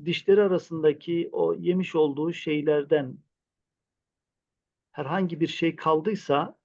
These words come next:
onları yutamaz. Ey yukrahu lehu zalike. Dişlerinin arasındaki şeyi yutması mekruhtur. İn kâne kalilen. Eğer tabii ki bu dişlerin arasındaki şey az miktarda olursa.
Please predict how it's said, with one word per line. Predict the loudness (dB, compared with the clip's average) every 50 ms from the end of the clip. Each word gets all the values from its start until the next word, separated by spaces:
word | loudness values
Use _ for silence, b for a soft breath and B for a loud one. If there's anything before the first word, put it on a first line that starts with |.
| _ _ _ _ _ _ _ _ _ _ _ _ _
onları | 2 2 2 4 4 4 6 6 6 4 2 -2 _ _ _ _ -10 -8
yutamaz. | -8 -6 -2 -2 0 0 0 -4 -6 _ _ _ _ 2 6
Ey | 6 8 6 6 0
yukrahu | -4 -4 -4 -6 -4 -2 2 2 4 4 4 0 0 2
lehu | 2 2 2 2
zalike. | 2 4 4 4 4 2 _ _ _ -8 -8 -8 -4 -4 -4 -4 -6 -10 _ _ _ _ _ _ _ _ _ _ _ -10 -6
Dişlerinin | -6 -6 -2 0 2 2 4 2 2 0
arasındaki | 0 4 2 2 2 2 -6 -4 -4 -4 -4 -6 -8
şeyi | -8 -2 0 2 2 2
yutması | 0 -2 -4 -4 -6 -6 -6 -2 0
mekruhtur. | 0 0 -2 0 -2 -2 -2 0 -4 -6 -4 -2 0
İn | 0 0 0
kâne | 0 0 0 2 2 2 2 0 -2 0
kalilen. | 0 2 2 4 4 6 6 6 4 4 0 -6 _ _ _ _ _ _ _ _ _ _ _ _ _ _ _ _ _ _ _ _ _ 2 4
Eğer | 4 4 4 0 -4
tabii | -6 -6 -4
ki | -4 -8 -8 -6 0
bu | 4 4 4 4 2 _ _ _ _ _ _ _ _ _ -8
dişlerin | -6 -6 -4 2 4 4 4 4
arasındaki | 2 0 0 -2 -2 -4 -6 -6 -6 -6 -8
şey | 0 2 2 2 2 -2 -6 _ _ _ _ _ _ 2
az | 4 4 4 4 2
miktarda | -4 -6 -6 -2 0 0 2 2 4
olursa. | 4 4 4 4 2 2 0 -4 -6 -6 -6 -8 -14